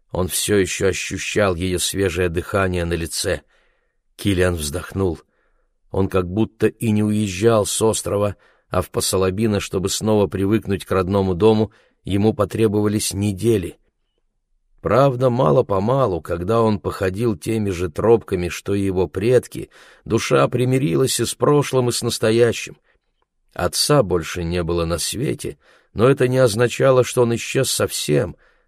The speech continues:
а их дом стоял на том же месте вот уже пять веков.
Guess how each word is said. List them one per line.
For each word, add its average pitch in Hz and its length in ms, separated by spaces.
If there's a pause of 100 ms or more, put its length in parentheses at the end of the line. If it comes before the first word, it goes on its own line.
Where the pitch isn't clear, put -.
а 92 120
их 85 200
дом 113 400 (220)
стоял 101 500
на 92 180
том 135 300
же 101 160
месте 104 460
вот 113 260
уже 90 240
пять - 500
веков. - 640